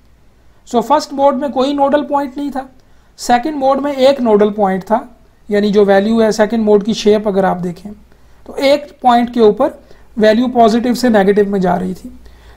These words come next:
Third mode में दो दफ़ा value change होती है, Fourth mode में तीन दफ़ा value change हो जाएगी।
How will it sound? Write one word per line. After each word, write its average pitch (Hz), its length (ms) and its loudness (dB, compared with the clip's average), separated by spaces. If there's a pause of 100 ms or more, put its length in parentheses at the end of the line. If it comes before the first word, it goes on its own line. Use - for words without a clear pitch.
(160)
Third 302 220 6
mode 285 300 2
में 302 200 0
दो 262 220 6
दफ़ा 277 240 2
value 226 320 2
change 196 260 -2
होती 185 280 -6
है, 202 100 -14 (760)
Fourth 285 360 2
mode 302 220 0
में 320 200 -2
तीन 330 240 0
दफ़ा 262 240 2
value 208 320 0
change 190 260 2
हो 180 80 0
जाएगी। 185 380 -2